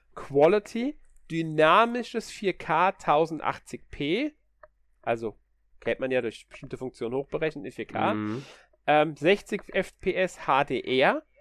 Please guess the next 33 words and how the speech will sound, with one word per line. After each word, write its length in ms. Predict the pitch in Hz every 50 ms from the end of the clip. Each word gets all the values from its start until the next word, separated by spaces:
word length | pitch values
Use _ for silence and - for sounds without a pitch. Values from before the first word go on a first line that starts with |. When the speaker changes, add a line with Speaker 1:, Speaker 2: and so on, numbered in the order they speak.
| _ _ _
Speaker 1:
Menüs 380 | - 131 143 147 170 190 180 -
und 180 | 160 139 -
hud 200 | 139 151 156 -
sind 180 | - 143 131 -
dann 160 | 131 120 -
in 100 | 107 120
vier 200 | - - - 110
K 300 | - - - 113 120 139
gehalten. 540 | 143 156 156 156 156 170 175 _ - 240 277 _ _ _ _ _ _ _ _ _ _ _ _ _ _ _ _ _ _ _ _ _ _ _ _ _ -
Ähm, 300 | 139 147 156 160 151 - -
und 260 | - 202 220 190 - - - _ - - - - - - -
Ultra 460 | - 196 226 254 - - - 147 135
Quality 760 | - - - 123 120 120 120 120 - - 143 156 202 226 - - _ _
Speaker 2:
<laughs> 120 | - 113 -
Speaker 1:
mit 320 | 151 156 156 - - -
nativem 640 | 143 139 127 - - - 196 226 254 208 180 147 135
vier 340 | 120 - - - - 123 113
K, 460 | - - - 131 120 135 151 180 196 - -
dann 160 | - 156 156
aber 160 | 175 156 160
nur 80 | 156 151
noch 180 | 147 147 139 -
dreißig 680 | - - - - 120 127 165 208 196 - - 214 -
F 220 | - 208 196 - _
P 160 | - 208 -
S 180 | 196 185 - -
mit 220 | 180 - - -
H 140 | 170 160 160
D 300 | 160 156 - - 165 160
R 220 | 170 180 190 190 _ _ _ - - _ -
und 160 | 170 165 -
mit 180 | 175 165 -
ultra, 280 | - 185 202 - 202 180